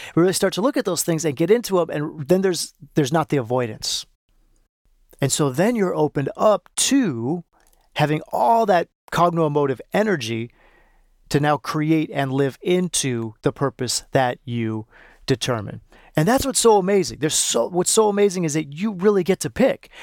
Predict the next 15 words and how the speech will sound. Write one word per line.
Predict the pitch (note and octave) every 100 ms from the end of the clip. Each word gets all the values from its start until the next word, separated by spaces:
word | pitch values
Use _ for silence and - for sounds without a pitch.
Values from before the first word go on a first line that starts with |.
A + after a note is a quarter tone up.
| - -
You | A3
really | A#3 A3+
get | G3
to | D#3
choose. | - C4+ G3 A#2 - - -
Now, | E3+
for | E3+ F3+
a |
lot | B3
of | A3
people, | G#3+ D#3
that's | D3
like, | C#3 -
"Oh, | D3+
that's, | E3 -